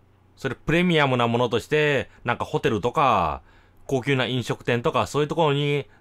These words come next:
並ぶのがいいんじゃないかなと思います。あとは、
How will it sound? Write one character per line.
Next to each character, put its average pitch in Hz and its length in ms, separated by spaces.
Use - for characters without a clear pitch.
並 113 300
ぶ 113 40
の 110 140
が 92 100
い 101 40
い - 20
ん 95 120
じ 90 60
ゃ 90 60
な 87 80
い 82 40
か 95 100
な 120 120
と - 80
思 95 100
い 82 40
ま 78 100
す。 67 200
あ 185 100
と 139 120
は、 151 440